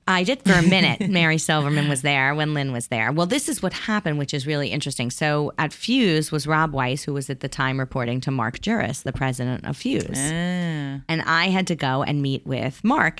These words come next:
Speaker 1: after, you know, 'cause they were gonna hire me at Fuse or make me an offer. And at the same time, I didn't tell them that I was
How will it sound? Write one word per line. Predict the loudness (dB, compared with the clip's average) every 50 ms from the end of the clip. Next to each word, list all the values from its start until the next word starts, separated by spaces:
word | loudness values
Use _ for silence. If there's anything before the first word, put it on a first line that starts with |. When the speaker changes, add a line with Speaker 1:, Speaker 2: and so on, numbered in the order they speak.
| -4
Speaker 1:
after, | -2 -2 -2 -2 -4 -2 -2 -2 -2 -4 -8 -12 _
you | -2 -2 0
know, | 0 0 -2
'cause | -4 -6 -6 -6 -4
they | -2 -2 -2
were | 0 -2
gonna | -2 -2 -2 -2
hire | -2 -2 0 0 -2
me | -2 -4 -4 -6
at | -8 -4
Fuse | -2 0 2 2 0 0 0
or | 0
make | -2 -2 -2 -2
me | -2 -2
an | 0 0
offer. | -2 -4 -4 -6 -6 -6 -8 -10 -12 _ _
And | -4 -4 -2 -2 -2 -2 -2
at | -4 -4
the | -4
same | -2 0 2 2 2 2 2
time, | 0 0 0 0 0 0
I | 0 0
didn't | -2 -2 -4 -4
tell | -4 -4 -2 -2 -4 -6 -10 _ _ _
them | -4 -2 -2 -2 -4 -6 -6 -4
that | -4 -2
I | -2 -2 -2
was | -4 -6 -8